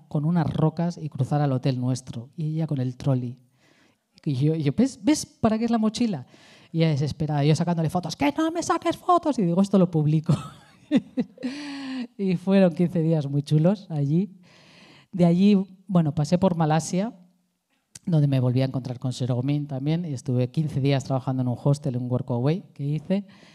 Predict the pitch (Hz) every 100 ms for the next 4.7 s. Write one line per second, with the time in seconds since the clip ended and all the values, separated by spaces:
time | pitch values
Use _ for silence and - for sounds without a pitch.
0 | - - - - 185 170 165 180 196 165
1 | 156 165 170 - 202 190 175 175 160 143
2 | 160 156 143 139 135 127 135 143 147 139
3 | - 196 190 196 220 - 151 131 135 131
4 | 135 135 131 135 156 180 208